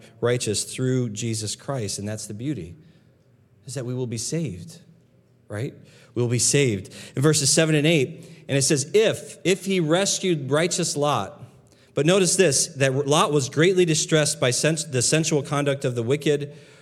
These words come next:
"For as that righteous man lived among them day after day, he was tormenting his righteous soul over their lawless deeds that he saw and heard."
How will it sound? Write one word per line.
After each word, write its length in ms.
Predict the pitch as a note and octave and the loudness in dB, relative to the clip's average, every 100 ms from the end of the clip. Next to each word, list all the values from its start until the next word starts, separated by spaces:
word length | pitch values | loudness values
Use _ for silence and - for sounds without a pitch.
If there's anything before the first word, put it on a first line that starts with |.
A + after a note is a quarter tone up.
| _ | _
"For 160 | - C#3 | -2 0
as 160 | C#3 | 2
that 180 | C3 C3 | 2 0
righteous 460 | B2+ D#3 F3 F#3+ - | 2 0 2 0 0
man 460 | B2 G#2+ G#2 G#2 G#2+ | 0 0 -2 -4 -6
lived 380 | A#2 C#3 E3+ D#3 | 0 2 2 0
among 280 | C#3 C#3 | 0 0
them 140 | B2+ A2+ | -2 -2
day 200 | A#2 C3 | 0 0
after 200 | C#3+ B2+ | 0 -2
day, 220 | A#2+ A2+ | 0 0
he 140 | G#2+ | 0
was 180 | B2 B2 | -2 -2
tormenting 500 | - D3+ D#3 D#3 D#3 | -2 -2 0 0 0
his 200 | C3+ G#2 | 0 -2
righteous 380 | A2 B2+ C3+ A#2+ | -2 -2 -4 -6
soul 440 | - A2+ G#2 G2+ - - - | -2 -2 -2 -4 -8 -20 -2
over 300 | B2 C#3+ C#3+ | 0 2 0
their 160 | B2 G#2+ | 0 0
lawless 420 | A2 B2 C3 C3 | 0 -2 -2 -4
deeds 500 | A2 G#2 G2 - - - - | -4 -4 -4 -10 -14 -20 -10
that 120 | G2+ | -8
he 100 | G#2+ | -6
saw 500 | - A2+ G#2 G#2 G#2 - - | -6 -4 -2 -4 -6 -12 -14
and 120 | G2 | -14
heard." 360 | E2+ F2 E2 | -10 -12 -12